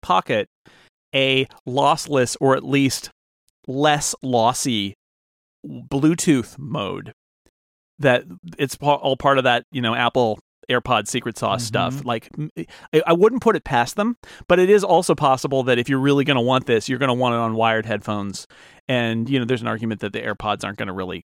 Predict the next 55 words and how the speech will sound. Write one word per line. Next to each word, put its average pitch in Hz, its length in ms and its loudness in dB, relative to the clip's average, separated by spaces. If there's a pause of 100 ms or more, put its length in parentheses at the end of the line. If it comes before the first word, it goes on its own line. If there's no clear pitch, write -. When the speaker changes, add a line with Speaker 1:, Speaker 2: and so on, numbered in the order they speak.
(140)
Speaker 1:
benefit 117 540 -4
Speaker 2:
And 147 100 2
Speaker 1:
from 151 80 6
Speaker 2:
they 147 60 8
are 170 260 4
using 170 380 4
their 165 220 6
own 165 360 4 (200)
codec, - 520 2
and 123 160 0
that 120 120 0
might 123 160 0
be 127 100 -4
why, 117 400 -2 (200)
right? 139 280 4 (100)
So 123 360 -2
Speaker 1:
Yeah. 185 220 4 (100)
Speaker 2:
they, 127 240 -10
they - 60 -14
Speaker 1:
So 190 240 4
Speaker 2:
may 123 160 0
Speaker 1:
we'll 208 180 6
Speaker 2:
have - 80 -8
done 110 80 -8
that. 107 140 -10 (160)
Speaker 1:
right. 175 220 6
Is 175 160 6
there 190 180 6
a, 151 160 4
is 170 140 4
there 165 140 4
an 151 60 4
Apple 147 260 2
lossless 139 560 2
stream 127 760 0 (300)
that's 131 280 0
possible? 147 540 0
Can, 143 160 -4
do 127 100 -4
they 127 60 2
have 120 100 0
the 120 80 -8
bandwidth 127 320 -2
to 127 120 -6
do 131 160 2
that? 135 220 4
I 135 100 2
don't, 131 220 0 (140)
I 151 80 -2
don't 139 180 0
know. 117 360 -2 (280)
But 143 180 4 (140)
it, 175 200 -8
it, 185 240 4
it, 185 140 4